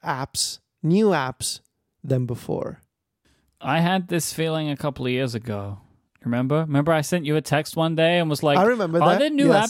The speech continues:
Speaker 2: apps anymore? 'Cause I don't find them."
Speaker 1: Uh-huh.
Speaker 2: <laughs>
Speaker 1: And how do you feel about it now?
Speaker 2: Uh, less.
Speaker 1: Hmm.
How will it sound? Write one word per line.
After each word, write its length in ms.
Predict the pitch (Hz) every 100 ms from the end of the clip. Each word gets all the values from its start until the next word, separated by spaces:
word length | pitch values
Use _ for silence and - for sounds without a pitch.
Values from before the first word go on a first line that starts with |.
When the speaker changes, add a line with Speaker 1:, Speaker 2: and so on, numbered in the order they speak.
| -
Speaker 2:
apps 60 |
anymore? 380 | 247 240 226 262
'Cause 160 | - 156
I 100 | 202
don't 140 | 220 175
find 340 | 233 185 147
them." 260 | 127 92 78 - 139 -
Speaker 1:
Uh-huh. 420 | 185 180 165 165 208
Speaker 2:
<laughs> 460 | 208 202 202 196 -
Speaker 1:
And 220 | 185 185
how 200 | 180 240
do 100 | 233
you 100 | 269
feel 220 | - 196
about 300 | 165 131 117
it 120 | 117 - -
now? 400 | 139 123 104 127 _ _ _ _
Speaker 2:
Uh, 220 | 139 139 -
less. 520 | 135 131 - - - _ _ _ _
Speaker 1:
Hmm. 560 | 170 175 160 131 113